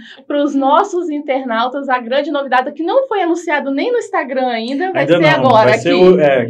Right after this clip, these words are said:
Speaker 1: e aí hoje à noite a gente vai tá com o cardápio todo, os valores, tudinho certinho ali pras pessoas já, já se prepararem. A gente vai ter duas opções. A gente fechou parceria com, com duas, duas empresas, que é a Bi Serviços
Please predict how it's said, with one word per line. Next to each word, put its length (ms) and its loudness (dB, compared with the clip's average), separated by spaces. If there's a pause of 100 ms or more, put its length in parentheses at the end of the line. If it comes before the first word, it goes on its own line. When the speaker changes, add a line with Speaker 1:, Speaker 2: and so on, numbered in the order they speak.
Speaker 1:
e 60 0
aí 240 4
hoje 160 4
à 40 2
noite 240 0
a 60 -2
gente 180 -6
vai 180 -2
tá 360 -2 (260)
com 100 -10
o 40 -10
cardápio 540 0
todo, 280 -2
os 80 -6
valores, 460 -2
tudinho 340 -8
certinho 440 -6
ali 180 -2
pras 180 -6
pessoas 300 -8
já, 120 -2 (220)
já 200 -10
se 120 -16
prepararem. 600 -6 (540)
A 40 -8
gente 140 -10
vai 100 4
ter 120 -2
duas 220 2
opções. 680 -2 (320)
A 20 -12
gente 160 -12
fechou 240 -4
parceria 540 0
com, 280 -10
com 140 -12
duas, 480 -2
duas 400 -8
empresas, 580 -4
que 140 -8
é 80 2
a 60 2
Bi 180 -6
Serviços 640 -8